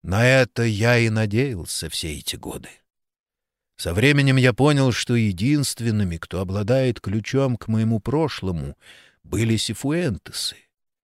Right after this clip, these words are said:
Я всегда верил в людскую совесть и надеялся, что когда-нибудь кто-нибудь из них соберет остатки своего достоинства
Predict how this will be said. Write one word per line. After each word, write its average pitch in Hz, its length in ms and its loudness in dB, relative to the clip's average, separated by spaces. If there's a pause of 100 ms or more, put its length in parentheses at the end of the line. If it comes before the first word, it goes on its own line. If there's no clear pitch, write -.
(260)
Я 208 240 2
всегда 202 500 2
верил 147 400 4
в 113 60 0
людскую 127 600 2
совесть 160 800 0 (400)
и - 100 -4
надеялся, 123 640 4
что - 220 -4
когда-нибудь 120 880 0
кто-нибудь 120 680 2
из 107 200 0
них 120 260 4
соберет 117 680 2
остатки 113 640 -2
своего 107 420 0
достоинства 98 1000 -2